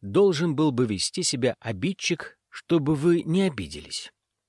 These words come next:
Какое поведение вы бы простили ему? Чего вы ждали от него? Например, вы бы простили и не обиделись,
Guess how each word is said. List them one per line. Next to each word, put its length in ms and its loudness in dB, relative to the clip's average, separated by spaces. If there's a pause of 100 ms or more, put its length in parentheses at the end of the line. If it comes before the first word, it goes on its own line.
(640)
Какое 340 0
поведение 640 0
вы 160 0
бы 140 2
простили 600 -4
ему? 360 -10 (520)
Чего 300 -2
вы 320 -2 (240)
ждали 500 -2
от 240 -10
него? 340 -4 (760)
Например, 580 -2
вы 140 -8
бы 140 -6
простили 760 -2
и 80 -8
не 140 -6
обиделись, 560 -2